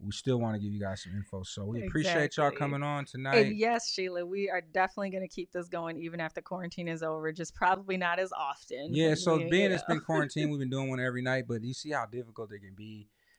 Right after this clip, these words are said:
Speaker 1: I mean, we gotta fill up a lot of time with just conversation. We'd like to get it to a point where we can, like, do
Speaker 2: Have
Speaker 1: a
Speaker 2: another
Speaker 1: build
Speaker 2: show.
Speaker 1: up, have two
Speaker 2: Yeah.
Speaker 1: shows a week and just kinda build this thing all the way up to where we want it to be at. We're gonna move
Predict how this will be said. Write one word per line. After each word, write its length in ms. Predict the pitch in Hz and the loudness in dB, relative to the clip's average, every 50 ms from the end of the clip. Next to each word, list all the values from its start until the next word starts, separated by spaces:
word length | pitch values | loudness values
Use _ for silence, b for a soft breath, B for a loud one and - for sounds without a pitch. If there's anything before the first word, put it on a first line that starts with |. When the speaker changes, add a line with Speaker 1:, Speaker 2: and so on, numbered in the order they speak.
| b b | b b
Speaker 1:
I 80 | 107 113 | -2 0
mean, 240 | 117 117 117 117 | 2 2 2 2
we 100 | 120 123 | 2 2
gotta 240 | 123 123 120 117 101 | 2 2 0 0 -2
fill 200 | - - 120 113 | -2 -4 -4 -4
up 80 | 110 90 | -4 -2
a 60 | 98 | -4
lot 180 | 101 101 101 101 | -2 -2 -2 -4
of 60 | 95 | -6
time 260 | - 110 104 104 104 | -6 -6 -4 -4 -4
with 100 | 104 101 | -4 -4
just 180 | 101 98 95 - | -4 -6 -6 -6
conversation. 680 | - 104 98 95 98 - - 117 117 - - 110 107 107 | -6 -6 -6 -6 -6 -6 -6 -6 -6 -6 -8 -12 -14 -16
We'd 120 | 110 107 | -14 -10
like 240 | 113 120 127 131 123 - | -6 -4 -4 -4 -4 -6
to 140 | - 120 | -6 -6
get 200 | 104 110 120 120 113 | -6 -6 -6 -6 -6
it 80 | 104 - | -6 -8
to 140 | - 113 104 | -8 -8 -8
a 40 | |
point 320 | 101 - - 117 110 98 95 | -8 -6 -6 -4 -4 -4 -6
where 100 | 101 101 | -10 -12
we 140 | 107 107 104 | -12 -12 -12
can, 200 | - 104 98 98 | -12 -14 -12 -10
like, 260 | 98 92 92 85 - _ _ _ _ _ _ _ _ _ _ _ _ _ - | -10 -10 -10 -10 -14 _ _ _ _ _ _ _ _ _ _ _ _ _ -2
do 120 | 92 123 127 | 2 6 8
Speaker 2:
Have 100 | - - | 8 8
Speaker 1:
a 40 | |
Speaker 2:
another 140 | - 214 - | 6 6 6
Speaker 1:
build 220 | 131 135 139 139 135 | 6 8 8 8 8
Speaker 2:
show. 60 | 131 | 8
Speaker 1:
up, 160 | 131 131 110 | 6 6 4
have 260 | 120 123 120 117 - - | 2 0 0 0 0 0
two 100 | - 139 | 2 2
Speaker 2:
Yeah. 60 | 131 | 2
Speaker 1:
shows 380 | - - 139 127 123 120 113 | 2 2 2 4 4 4 2
a 60 | 113 113 | 0 0
week 320 | 120 123 123 120 110 - | 2 2 2 2 0 -2
and 100 | 104 101 | -4 -2
just 220 | 104 107 98 - | -2 -4 -4 -4
kinda 240 | - 117 107 101 98 | -6 -6 -4 -4 -2
build 260 | 90 110 113 113 110 | -2 0 0 0 0
this 160 | 107 110 104 - | -2 -4 -6 -8
thing 220 | - 113 110 107 | -10 -10 -10 -8
all 160 | 107 107 107 | -8 -8 -8
the 60 | 104 | -8
way 180 | 104 104 104 107 | -8 -10 -10 -10
up 160 | 107 104 - | -12 -12 -14
to 120 | - - 104 | -14 -14 -12
where 160 | 104 107 104 | -10 -10 -10
we 80 | 101 | -10
want 200 | 101 101 101 101 | -12 -14 -16 -16
it 60 | 95 - | -14 -14
to 80 | 101 95 | -12 -8
be 240 | 104 107 107 104 | -6 -4 -4 -2
at. 180 | 104 104 98 82 | -2 -4 -4 -4
We're 140 | 110 139 143 | -2 0 2
gonna 160 | 143 131 120 | 2 2 4
move 400 | 113 120 131 135 135 143 147 139 | 6 6 6 6 6 4 0 -4